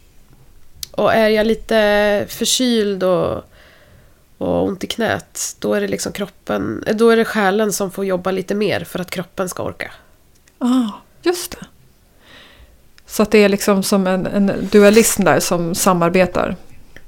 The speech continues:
Speaker 1: Absolut, de behöver ju varandra.
Speaker 2: Mm.
Speaker 1: Annars så funkar det inte.
Speaker 2: Nej, precis. Det funkar inte. Men, eh, vad tror du händer med själen då? När kroppen dör?
Speaker 1: Alltså, den försvinner ju ur kroppen,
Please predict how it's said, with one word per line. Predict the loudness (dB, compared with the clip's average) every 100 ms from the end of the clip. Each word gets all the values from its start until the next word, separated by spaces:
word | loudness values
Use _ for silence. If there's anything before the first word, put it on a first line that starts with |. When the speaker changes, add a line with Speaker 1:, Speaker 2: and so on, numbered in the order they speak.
| -20 -2
Speaker 1:
Absolut, | 0 4 4 4 4
de | 4
behöver | 6 6 6
ju | 6
varandra. | 4 2 0 -2
Speaker 2:
Mm. | 4
Speaker 1:
Annars | 6 6 2
så | -2 0 -2 -4 -12 -20 -12
funkar | -6 -6 -8
det |
inte. | -12 -16 -4
Speaker 2:
Nej, | 4 6 6
precis. | 4 0 0 -2
Det | -2
funkar | 2 2 2
inte. | -2 -2 -6 -10 -12 -20 -20 -20 -20 -20 -20 -20 -20 -20 -20 -20 -6 4
Men, | 6 8 8 6
eh, | 6 4
vad | 4 6 8 6
tror | 4 4
du | 6 6
händer | 4 2 2 2
med | 2 0
själen | 0 2 4 2 0
då? | -2 -6 -8 -20 -20 -20 -20 -20 -20 -20 -14 -2
När | 0 0
kroppen | 0 0 0 -2 -4
dör? | -4 -6 -10 -20 -20 -18 -16 -16 -16 -18 -18 -20 -20 -20 -20 -20 -20 -20 -20 -20 -20 -20 -20 -20 -20 -18 -18 -8
Speaker 1:
Alltså, | -2 2 6
den | 6
försvinner | 4 0 2 2 2
ju | 2
ur | 2 2
kroppen, | 0 -8 -6 -2 -2 -4